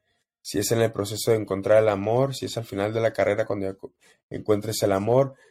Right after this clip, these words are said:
si es, este, en el proceso de encontrar tu carrera, de hacer tu carrera, de todo eso, o sea,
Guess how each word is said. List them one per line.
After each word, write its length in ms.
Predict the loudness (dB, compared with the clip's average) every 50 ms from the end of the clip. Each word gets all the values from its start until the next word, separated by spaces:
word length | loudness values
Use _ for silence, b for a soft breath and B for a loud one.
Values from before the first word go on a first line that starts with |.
| b b
si 400 | _ -10 -8 -6 -4 -2 2 4
es, 160 | 4 4 4
este, 420 | 2 -4 -4 0 0 2 4 4 4
en 80 | 2
el 120 | 0 -2 -2
proceso 540 | -2 -4 -4 -4 -4 -6 -4 0 0 2 4
de 160 | 4 4 2
encontrar 480 | 0 0 -2 -2 -2 0 -2 -4 -4
tu 120 | -4 -8 0
carrera, 440 | 2 4 4 6 6 6 6 6 6
de 80 | 4
hacer 240 | 2 0 -4 -6 -6
tu 140 | -4 -4 -4 -4 -4 0
carrera, 460 | 0 2 4 4 4 4 4 4 2
de 120 | 2 0
todo 340 | -2 0 0 4 6 6 6
eso, 240 | 6 6 2 -4 -6
o 20 |
sea, 400 | -4 0 4 4 4 4 2 -4